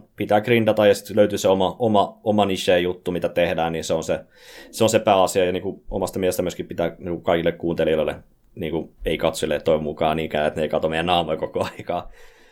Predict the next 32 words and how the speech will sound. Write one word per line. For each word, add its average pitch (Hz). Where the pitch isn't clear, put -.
<laughs> -
Mutta 120
niin, 110
niin 113
kiitokset 117
kaikki 123
kuuntelijoille, 110
siis 110
se 135
on 113
ihan 104
huikeata 101
myöskin 92
ja 95
sit -
hauska 101
ollut 95
myöskin 95
kommentoida, 85
käynyt 87
itse 87
kyselemässä 90
tosta, 87
niin, 85
niin 85
kommentoinut 123
välillä 101
myöskin 101
YouTubessa 95
sun 90
muuta, 85
niin, 85